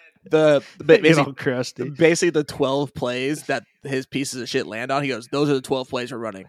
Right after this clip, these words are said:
Speaker 1: And that's it.
Speaker 2: Yeah, yeah, dude. Sorry, Terry.
Speaker 1: <laughs>
Speaker 2: Sorry, Brian Robinson. You're not getting a fucking touch. My shit said so. That's just the way we do it around here.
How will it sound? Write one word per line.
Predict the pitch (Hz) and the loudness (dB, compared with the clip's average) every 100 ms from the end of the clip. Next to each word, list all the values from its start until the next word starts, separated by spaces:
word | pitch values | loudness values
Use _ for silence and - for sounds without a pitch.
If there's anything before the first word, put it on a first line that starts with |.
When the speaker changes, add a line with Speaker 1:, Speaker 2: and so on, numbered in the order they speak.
| _ _ _ _ - | _ _ _ _ -12
Speaker 1:
And | 127 | -10
that's | 120 | 2
it. | 233 - | 4 6
Speaker 2:
Yeah, | 139 - 208 | 2 0 -8
yeah, | 247 190 - | -10 -8 -6
dude. | 214 403 - - 196 226 - | -6 -4 -6 -8 -10 -10 -2
Sorry, | - 135 135 107 | 6 10 10 8
Terry. | - 117 107 113 - - - 151 | 4 4 4 0 -4 -6 -2 2
Speaker 1:
<laughs> | 190 165 - | 4 4 4
Speaker 2:
Sorry, | 165 147 143 127 | 6 8 8 4
Brian | 123 123 120 | 4 4 4
Robinson. | 123 120 123 120 127 | 6 6 4 2 2
You're | 123 | 2
not | 131 131 110 | 4 2 2
getting | 123 | 0
a | 107 | -2
fucking | - 131 117 104 | 0 2 2 -4
touch. | - 120 104 - - - - | -6 -4 -4 -8 -18 -20 -14
My | 101 | -10
shit | - 196 143 127 | -2 4 4 2
said | - 120 107 | -2 -4 -6
so. | 107 95 90 - - - _ _ _ _ _ - | -10 -12 -14 -16 -12 -12 _ _ _ _ _ -20
That's | 98 117 - | -14 -12 -12
just | 107 | -8
the | 107 | -4
way | 107 117 | 0 0
we | 117 | -2
do | 120 117 | -2 -2
it | 107 | -2
around | 104 98 | -2 -6
here. | 95 95 95 | -8 -10 -12